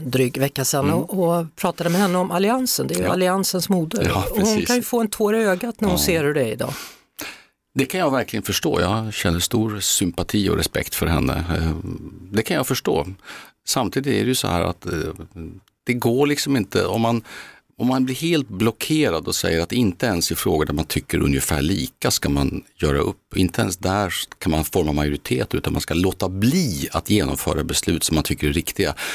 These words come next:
Speaker 2: just för att det är något parti som man inte vill fatta beslut med. Jag tror inte på det. Det kommer inte funka. Och jag, det är ro-, då tänker ju många på S D. Jag tänkte första gången på Vänsterpartiet, för att det var första beslutet vi fattade, det var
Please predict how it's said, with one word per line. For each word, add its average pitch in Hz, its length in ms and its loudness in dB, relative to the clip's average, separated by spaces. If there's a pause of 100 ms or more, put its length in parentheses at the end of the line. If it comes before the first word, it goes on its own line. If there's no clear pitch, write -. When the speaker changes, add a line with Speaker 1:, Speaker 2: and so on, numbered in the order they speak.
(140)
Speaker 2:
just 85 500 0
för 80 140 0
att 71 140 -2
det - 120 0
är 71 40 0
något 78 280 -2
parti 90 380 -2
som - 120 0
man 71 120 0
inte 80 340 2
vill 76 160 0
fatta 71 340 -4
beslut - 400 -2
med. - 200 0 (560)
Jag 147 200 2
tror 214 280 0
inte - 140 -6
på 87 100 -10
det. - 220 -8
Det 151 140 4 (100)
kommer 160 320 0
inte 143 260 0
funka. 123 520 -2
Och 110 160 -2
jag, 123 240 0 (320)
det 113 60 0
är 113 40 4
ro-, 117 160 2
då 95 220 -2
tänker 156 280 0
ju 131 40 2
många 90 240 2
på - 120 -4
S 95 220 0
D. - 200 -2
Jag 95 240 0
tänkte 208 240 -2
första - 280 0
gången 69 160 2
på 67 100 -2
Vänsterpartiet, - 920 -2
för - 120 -4
att - 140 -4
det - 60 -10
var 95 140 2
första - 360 -2
beslutet 92 420 0
vi 73 80 2
fattade, - 340 -2
det 139 60 -2
var 110 260 0